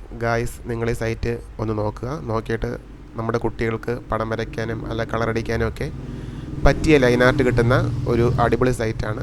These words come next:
അപ്പോൾ എല്ലാവരും ഒന്ന് ട്രൈ ചെയ്ത് നോക്കൂ. ഞാൻ ഈ സൈറ്റ് ടോപ്പ് ക-, കളറിംഗ് പേജസ് എന്ന സൈറ്റിൻ്റെ പേര് ഇങ്ങനെ സെർച്ച് ചെയ്താലും കിട്ടും. ഞാൻ ഈ വീഡിയോയുടെ ആ ഡിസ്ക്രിപ്ഷനിൽ ഇതിൻ്റെ സൈറ്റിൻ്റെ ലിങ്ക് കൂടി കൊടുത്തേക്കാം, അപ്പോൾ നിങ്ങൾക്ക് പെട്ടെന്ന് എടുക്കാൻ പറ്റും. അപ്പോൾ ഇന്ന് ഇത്രയേ ഉള്ളൂ. നമുക്ക് ഇതുപോലുള്ള വീഡിയോസ് ഇനിയും കാണാം. അപ്പോൾ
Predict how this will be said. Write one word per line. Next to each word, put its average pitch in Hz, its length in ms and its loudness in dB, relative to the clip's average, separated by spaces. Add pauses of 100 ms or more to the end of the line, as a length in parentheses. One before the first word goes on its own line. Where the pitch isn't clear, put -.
അപ്പോൾ 120 200 0
എല്ലാവരും 113 280 2
ഒന്ന് 117 120 -4 (140)
ട്രൈ 117 140 2
ചെയ്ത് 113 180 -2
നോക്കൂ. 110 220 -2 (180)
ഞാൻ 117 140 0 (120)
ഈ - 20 0 (120)
സൈറ്റ് 120 380 0 (580)
ടോപ്പ് 131 220 8 (200)
ക-, 135 260 6
കളറിംഗ് 135 400 4
പേജസ് 131 360 2
എന്ന 139 160 0
സൈറ്റിൻ്റെ 123 280 0
പേര് 135 160 0
ഇങ്ങനെ 139 240 0
സെർച്ച് 135 200 -2
ചെയ്താലും 131 240 -2
കിട്ടും. 135 220 -4 (200)
ഞാൻ 135 120 0 (200)
ഈ 131 40 -2 (120)
വീഡിയോയുടെ 131 320 -2
ആ - 100 -2
ഡിസ്ക്രിപ്ഷനിൽ 123 560 -4
ഇതിൻ്റെ 127 240 -4
സൈറ്റിൻ്റെ 120 300 -4
ലിങ്ക് 120 220 -2
കൂടി 117 160 4
കൊടുത്തേക്കാം, - 360 -4 (440)
അപ്പോൾ 120 180 2
നിങ്ങൾക്ക് 117 260 -2
പെട്ടെന്ന് 113 300 -2
എടുക്കാൻ 107 260 -6
പറ്റും. - 220 -10 (340)
അപ്പോൾ 117 180 4 (140)
ഇന്ന് 143 140 2
ഇത്രയേ 117 240 2
ഉള്ളൂ. 120 140 6 (220)
നമുക്ക് 117 320 -2 (100)
ഇതുപോലുള്ള 113 420 4
വീഡിയോസ് 113 380 -2 (180)
ഇനിയും 110 260 -6 (420)
കാണാം. 107 240 -6 (840)
അപ്പോൾ 113 200 0